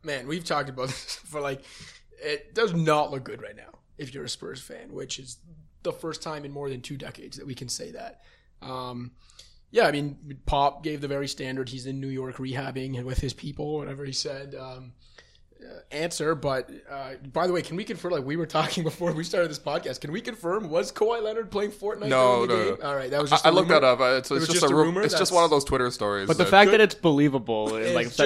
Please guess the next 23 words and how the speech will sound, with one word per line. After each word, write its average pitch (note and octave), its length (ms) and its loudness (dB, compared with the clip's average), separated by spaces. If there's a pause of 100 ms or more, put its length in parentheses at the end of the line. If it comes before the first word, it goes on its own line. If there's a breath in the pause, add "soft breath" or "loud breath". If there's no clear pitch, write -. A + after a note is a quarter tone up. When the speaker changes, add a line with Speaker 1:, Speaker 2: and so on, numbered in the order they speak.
(120)
Speaker 3:
sa-, D3 80 8
says C3+ 120 6
a - 20 0
Speaker 1:
yeah, B2 120 4
Speaker 3:
lot, A2 200 -2
right? B2 140 -2
Speaker 1:
tells G3+ 260 0
you F#3+ 260 -6
what's E3+ 300 0
happened D#3 400 -6
to D3+ 80 -10
the C#3+ 80 -10
relationship, C#3+ 720 -10
uh, B2+ 260 -12
between C#3 380 -4
Kawhi C#3 260 0
and C#3 80 -6
the C#3 60 -4
Spurs. G3 340 0 (140 soft breath)
Speaker 2:
Yeah. G2 380 -2
Speaker 1:
Yeah, A3+ 100 4
look, G3 160 4
I, C#3 120 -2